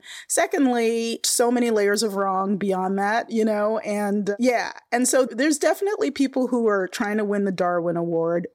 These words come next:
but there's a lot more people who just, there was a, a great article in the New York Times a few months ago by a teen who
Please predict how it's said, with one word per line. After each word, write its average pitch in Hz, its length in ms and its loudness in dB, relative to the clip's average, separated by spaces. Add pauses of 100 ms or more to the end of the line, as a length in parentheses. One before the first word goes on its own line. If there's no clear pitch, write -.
but 196 240 0 (120)
there's 214 340 2
a 226 40 2
lot 220 320 0
more 240 180 0
people 190 480 -2
who 202 140 -4
just, 175 560 -4 (440)
there 214 100 2
was 208 180 0
a, 190 140 2 (100)
a 202 80 -2
great 190 300 0
article 185 400 0
in 190 80 0
the 190 60 0
New 185 100 0
York 175 240 -2
Times 180 720 -2
a 160 80 -8
few 190 180 -4
months 180 300 -2
ago 160 500 -4 (160)
by 185 480 0
a 190 80 -2
teen 190 580 -2
who 170 540 -2